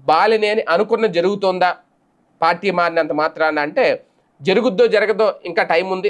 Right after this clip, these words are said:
అప్పుడు తెలుస్తుంది. ప్రస్తుతం అయితే అవమానాల పాలవుతున్నారు బాలినేని అనేది అయితే మాత్రం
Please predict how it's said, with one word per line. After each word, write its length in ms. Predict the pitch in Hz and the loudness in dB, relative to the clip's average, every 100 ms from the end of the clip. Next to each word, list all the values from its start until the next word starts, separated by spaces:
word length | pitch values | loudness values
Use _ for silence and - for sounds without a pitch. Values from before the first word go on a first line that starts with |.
| 151 | -2
అప్పుడు 180 | 160 151 | -2 -2
తెలుస్తుంది. 340 | 170 - 165 - - _ - | -4 -6 -8 -8 -10 _ -2
ప్రస్తుతం 300 | 196 196 247 208 | -2 0 0 0
అయితే 140 | 208 - 180 | 0 0 0
అవమానాల 440 | 233 247 226 208 185 | 2 2 2 0 0
పాలవుతున్నారు 580 | 165 156 156 151 147 156 | 0 0 -2 -2 0 0
బాలినేని 340 | 139 147 143 135 | 0 -2 -2 -2
అనేది 180 | 135 131 | -2 -2
అయితే 140 | 127 135 | -2 -2
మాత్రం 240 | 131 269 | -4 -4